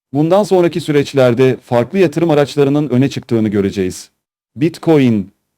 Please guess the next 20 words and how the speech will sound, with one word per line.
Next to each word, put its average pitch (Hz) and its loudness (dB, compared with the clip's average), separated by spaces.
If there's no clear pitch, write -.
gümüş 127 0
gibi. 107 0
İslam 180 0
Memiş, 113 -4
ons 196 2
altındaki 165 0
düşüşe 139 -2
bağlı 131 4
olarak 110 2
gram 156 2
altının 147 0
dört 170 2
bin 165 -2
T 147 0
L'nin 147 0
altına 143 0
inmesinin 139 -2
kaçınılmaz 143 -2
olduğunu 104 0
söyledi. 95 -4